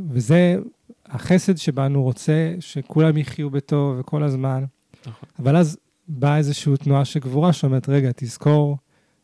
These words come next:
Speaker 1: מה זה המלחמה, למה אנחנו נלחמים, מה המטרה פה."
Speaker 2: "תצמית כל אויביי וקמיי."
Speaker 1: ותזכור שקם פה באמת איזשהו זרע עמלק, שקם שם הרשע המוחלט, ומה שצריך לעשות, עושים.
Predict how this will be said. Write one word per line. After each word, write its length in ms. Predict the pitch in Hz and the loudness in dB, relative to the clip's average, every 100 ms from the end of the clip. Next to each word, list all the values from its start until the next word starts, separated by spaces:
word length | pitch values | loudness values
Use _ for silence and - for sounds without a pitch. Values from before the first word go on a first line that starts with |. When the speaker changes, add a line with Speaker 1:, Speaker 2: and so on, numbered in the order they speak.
| - | -2
Speaker 1:
מה 120 | 135 | 0
זה 140 | 123 | 0
המלחמה, 640 | 135 131 107 131 123 123 120 | -2 -4 -4 -6 -4 -4 -6
למה 240 | 123 127 | -6 -6
אנחנו 240 | 131 - | -4 -2
נלחמים, 520 | 127 - 127 120 117 117 | -2 -2 -6 -6 -8 -8
מה 200 | 135 131 | -6 -6
המטרה 400 | 131 135 - 127 | -6 -6 -4 -2
פה." 60 | |
Speaker 2:
"תצמית 300 | 123 123 131 | -2 0 -2
כל 240 | 120 127 117 | 0 0 2
אויביי 300 | 113 110 113 | 0 -2 -4
וקמיי." 380 | 127 - 127 165 - _ _ _ _ 117 | -6 -8 -8 -8 -12 _ _ _ _ -6
Speaker 1:
ותזכור 1000 | 123 123 120 127 - - 120 - 180 196 | -2 -2 -4 -6 -10 -10 -10 0 0 0
שקם 340 | - - 143 | -4 -4 -2
פה 500 | 147 170 170 175 175 | 0 0 0 0 -2
באמת 380 | 156 165 190 - | -4 -4 -4 -4
איזשהו 260 | 147 120 147 | -8 -4 -4
זרע 280 | 127 156 156 | -2 -2 0
עמלק, 420 | 156 165 196 - - _ | 0 0 -2 -4 -14 _
שקם 1400 | - - 123 127 123 127 - _ _ _ _ _ - 151 | -20 -10 -6 -4 -6 -8 -12 _ _ _ _ _ 0 2
שם 220 | 147 170 165 165 160 160 165 202 214 _ - | 2 0 0 -2 -2 -6 -8 -10 -18 _ -10
הרשע 480 | 151 127 156 - 170 | -4 2 2 2 0
המוחלט, 560 | 151 127 123 117 - 139 | -2 -2 -4 -6 -10 -12
ומה 1160 | 117 117 117 120 120 _ _ _ _ _ 139 | -8 -6 -6 -8 -10 _ _ _ _ _ 0
שצריך 280 | 139 143 - | 0 -2 0
לעשות, 360 | 147 - 160 - | -2 0 -6 -6
עושים. 300 | - 185 | -8 -8